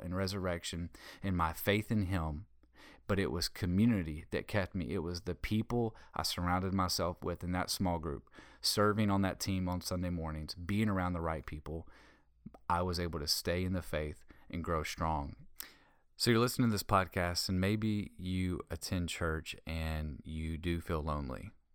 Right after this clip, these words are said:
Maybe you feel isolated. Maybe you feel like your faith really just isn't that strong. I would say, like I did, join a serve team.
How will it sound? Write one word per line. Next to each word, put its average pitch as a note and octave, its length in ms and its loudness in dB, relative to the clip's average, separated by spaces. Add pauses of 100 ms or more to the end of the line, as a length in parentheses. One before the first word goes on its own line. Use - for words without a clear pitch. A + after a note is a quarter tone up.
(540)
Maybe D#2+ 260 -2
you E2+ 120 -2
feel E2 580 0
isolated. G2 720 2
Maybe F2+ 180 0
you G#2+ 100 0
feel G2 160 -2
like F#2+ 220 -2
your F2 80 -2
faith E2+ 400 -2
really F2 300 0
just D#2 260 -6
isn't D2+ 280 -6
that - 200 -4
strong. C#2 460 -4 (800)
I F#2 100 6
would A2+ 160 2
say, E2+ 460 0 (500)
like F2 220 0
I F2 160 4
did, D2+ 320 -4 (1000)
join G#2 300 4
a F#2 60 0
serve D#2 280 0
team. D2 340 -10